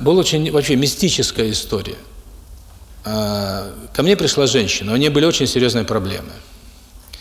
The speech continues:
Мы начали говорить с ней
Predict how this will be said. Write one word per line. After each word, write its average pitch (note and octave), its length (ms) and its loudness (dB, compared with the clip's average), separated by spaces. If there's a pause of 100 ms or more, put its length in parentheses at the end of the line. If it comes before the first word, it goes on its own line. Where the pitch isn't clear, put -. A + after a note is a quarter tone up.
(440)
Мы C#3+ 140 2
начали F3 360 2
говорить D#3 540 4
с - 200 -4
ней C#3+ 480 2